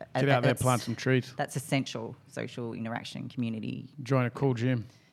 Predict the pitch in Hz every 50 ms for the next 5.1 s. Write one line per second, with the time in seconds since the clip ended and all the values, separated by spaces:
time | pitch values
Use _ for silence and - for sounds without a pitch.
0 | _ _ - 349 403 - - - - _ - 135 127 127 120 - - 135 127 123
1 | 135 156 - 117 151 131 131 131 135 123 117 - - 127 113 - 151 151 151 156
2 | 156 151 151 147 143 143 - - 131 147 135 143 143 143 139 135 135 135 139 135
3 | 135 131 - - - - - _ - - - _ _ - 135 - - - - 95
4 | 98 104 104 101 - 104 110 - - - 110 107 104 101 - 117 107 110 107 104
5 | -